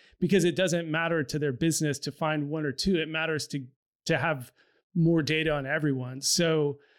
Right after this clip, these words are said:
the campaign I D limit, the creative I D, like, all of these seem very ivory tower thinking that just is not gonna play out in the real world. So a few minutes ago, you were saying you don't think Apple will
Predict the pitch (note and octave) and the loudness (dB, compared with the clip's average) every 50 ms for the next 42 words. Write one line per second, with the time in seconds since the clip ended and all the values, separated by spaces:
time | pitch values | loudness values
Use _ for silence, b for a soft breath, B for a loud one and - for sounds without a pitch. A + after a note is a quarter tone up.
0 | b b b b - D3+ F3 E3 - G3+ G#3+ G3 - F#3+ A3 G#3+ G#3+ G#3 G3+ F3 | b b b b -2 -2 -2 0 0 0 0 0 0 0 0 0 0 0 0 0
1 | G#3 G3+ G3 G3 G3+ G3 G3 F#3+ F#3+ - - D#3 - - E3 E3 F3+ F3 F3+ D#3 | 0 0 0 0 -2 -2 0 0 0 0 -2 -4 -2 -2 0 0 2 0 2 2
2 | F3 E3 D#3+ D#3 E3 D#3+ D#3+ D#3 D#3 D3+ C#3 - - - - D3+ E3+ F#3 F#3+ G3 | 2 0 2 2 0 0 0 0 0 -2 -2 -4 -8 -12 -10 -6 -2 0 2 2
3 | F#3 C#3+ F3 E3+ D#3+ D#3 C#3 - - - E3+ E3+ E3 D#3 B2+ C3+ D3+ D3+ D#3 D#3+ | 2 2 2 2 4 4 2 0 0 0 -2 -2 -2 -2 -2 0 0 0 0 0
4 | D#3+ D#3+ D3+ D3 C#3+ C3 b b b b b b b b b _ - D3+ E3 C#3+ | 0 0 0 0 -2 -4 b b b b b b b b b _ -2 0 0 2
5 | E3 E3 D#3 C#3 - D3 D3+ D3 D3+ D3 C#3+ C#3 C3+ - _ _ - D#3 D#3 D#3 | 2 2 2 0 0 -2 -2 0 0 0 0 0 -2 -6 _ _ 0 2 2 2
6 | D3+ D#3 D3 D3 C#3+ C#3+ C#3 C3+ D3 C#3 C#3+ D3+ - _ _ - D#3+ D3+ - - | 2 0 -2 -2 -2 -2 -2 -2 -2 -2 -2 -4 -6 _ _ -2 0 0 2 0
7 | D3+ A#2+ C#3 D3 C#3 C3 C3 - E3+ D3+ D3+ D3 - - D3 C#3+ D3 D3+ C#3+ D3+ | 0 0 0 0 -2 -2 -2 -2 0 0 0 -2 -4 -4 -4 -2 0 0 0 -2
8 | D#3+ D#3 C#3+ C3+ C#3+ C#3+ C3+ B2+ C#3 F3 G3+ F3 D3 C3 - F#3 F#3 F3+ F3+ F#3 | -2 -4 -4 -4 -2 -4 -2 -2 0 2 4 4 4 4 4 4 2 2 0 -4
9 | B B B B B B B _ _ - A#3+ G#3+ - - A3 A#3+ A#3 A#3+ C#4+ C4+ | B B B B B B B _ _ -2 -2 -2 2 4 4 6 6 6 6 4
10 | - F3 D#3+ F3 E3+ F3 F3+ F3 E3+ - - F#3+ F3 E3+ E3+ F#3 F#3+ F#3+ F#3 F3+ | 4 2 2 2 2 2 2 2 2 2 2 0 0 0 0 2 2 2 0 0
11 | - F3+ F3 - - F3 E3 D#3 - E3 D3+ C#3+ C#3+ C#3+ D#3+ F3+ G#3 G#3 F3+ E3 | -2 -2 -2 0 0 0 0 0 0 -2 -2 -2 0 2 2 4 4 6 4 4
12 | D#3 C#3+ C#3 C3 C3+ - | 2 0 -2 -4 -6 -10